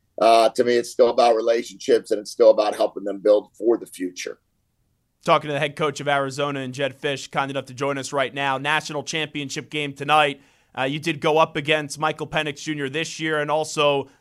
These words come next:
Speaker 2: last year as well. He's been sensational along with Kalen DeBoer at Washington.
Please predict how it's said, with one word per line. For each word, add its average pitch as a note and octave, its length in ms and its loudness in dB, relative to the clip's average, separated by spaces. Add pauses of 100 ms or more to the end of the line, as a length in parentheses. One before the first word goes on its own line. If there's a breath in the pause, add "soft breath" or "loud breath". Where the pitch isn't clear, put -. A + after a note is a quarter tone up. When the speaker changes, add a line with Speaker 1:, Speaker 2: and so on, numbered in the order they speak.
Speaker 2:
last D#3+ 380 2
year D#3+ 160 -2
as C3+ 160 -8
well. D3+ 260 4
He's C#3 200 -8
been C#3+ 180 -8
sensational C#3+ 720 -4
along D3 260 -2
with C3+ 140 -8
Kalen D3 360 -4
DeBoer C#3+ 540 2 (320 soft breath)
at D#3+ 200 4
Washington. C#3+ 880 -2